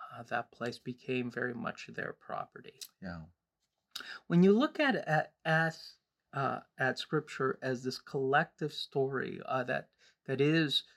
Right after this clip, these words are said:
Speaker 1: the human condition, then who owns that story?
Speaker 2: Mm.
Speaker 1: And I, th-, I, as I was thinking, I realized, well, everybody who's human owns the story.
Speaker 2: Mm.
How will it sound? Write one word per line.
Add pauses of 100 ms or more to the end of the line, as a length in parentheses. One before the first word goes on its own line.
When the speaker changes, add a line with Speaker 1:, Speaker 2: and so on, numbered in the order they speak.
(140)
Speaker 1:
the
human
condition, (480)
then (220)
who
owns
that
story? (340)
Speaker 2:
Mm. (540)
Speaker 1:
And
I,
th-,
I,
as
I
was
thinking,
I
realized,
well,
everybody
who's
human
owns
the
story.
Speaker 2:
Mm.